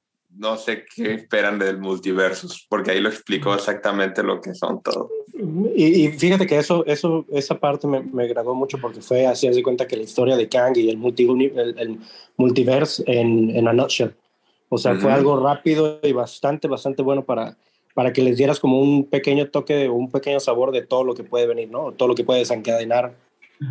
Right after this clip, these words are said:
Speaker 2: ese último episodio.
Speaker 1: Todo lo que va a venir, sí.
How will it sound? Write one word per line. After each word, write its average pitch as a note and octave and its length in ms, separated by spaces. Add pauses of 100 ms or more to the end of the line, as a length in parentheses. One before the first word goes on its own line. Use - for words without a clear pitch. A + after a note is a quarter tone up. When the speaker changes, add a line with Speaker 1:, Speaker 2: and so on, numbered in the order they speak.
(460)
Speaker 2:
ese C3 300
último B2+ 280
episodio. A2+ 440 (600)
Speaker 1:
Todo A2 200
lo G2+ 120
que F#2+ 100
va F#2 120
a G#2+ 40
venir, A2 440
sí. G#2+ 300